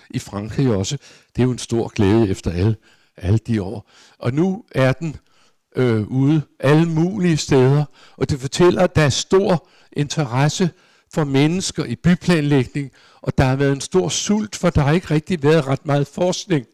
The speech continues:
Og de, de er ved med at komme, og den tyrkiske, den udgav vi i går, der var jeg i Istanbul,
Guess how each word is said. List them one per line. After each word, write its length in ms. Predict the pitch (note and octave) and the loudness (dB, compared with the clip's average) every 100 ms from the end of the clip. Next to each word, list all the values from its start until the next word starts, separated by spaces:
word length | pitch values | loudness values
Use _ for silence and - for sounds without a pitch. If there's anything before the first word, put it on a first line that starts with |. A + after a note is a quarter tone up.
| _ _ _ _ | _ _ _ _
Og 180 | - - | -10 -2
de, 140 | D#3+ D#3 | 0 0
de 240 | - D#3 | 2 2
er 40 | |
ved 180 | D3+ F3+ | 4 2
med 120 | G3 | 4
at 160 | F#3+ D#3 | 2 2
komme, 380 | - C#3+ D#3+ F3+ - _ | 0 2 2 -4 -10 _
og 120 | - C#3 | -8 -8
den 120 | D3+ | -8
tyrkiske, 640 | - E3+ F3+ F3+ - D3+ - _ - | 0 0 2 -2 -2 -6 -6 _ -2
den 160 | E3 | -2
udgav 520 | D#3 D#3 E3+ F3 D3 B2+ | 0 0 2 0 0 2
vi 120 | C3 | 0
i 40 | |
går, 420 | - E3 - D3+ _ _ _ _ | 2 0 0 -6 _ _ _ _
der 100 | D#3+ | 0
var 100 | D3 | 2
jeg 200 | D3 B2 | 2 2
i 160 | G#2 D#3 | 2 0
Istanbul, 640 | - - D3 C3+ C3 C3+ | 0 -2 -2 -2 0 -2